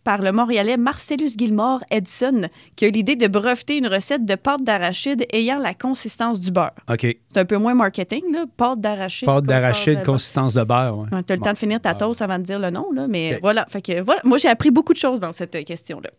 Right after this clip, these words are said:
Speaker 2: Ben, je créerais.
Speaker 1: Quand même. <laughs> Septième question. Dans quelle province ou territoire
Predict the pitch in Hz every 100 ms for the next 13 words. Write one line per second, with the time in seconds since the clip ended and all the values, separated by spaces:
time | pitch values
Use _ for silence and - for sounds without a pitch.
0 | - 127 135 117 - _ - - 110 107
1 | 117 175 220 175 - 247 202 - 226 -
2 | - - - - - 554 494 349 - 262
3 | 370 320 277 240 - 240 233 - - -
4 | 196 226 247 320 302 262 254 294 - 302
5 | 320 302 247 208 190 240 247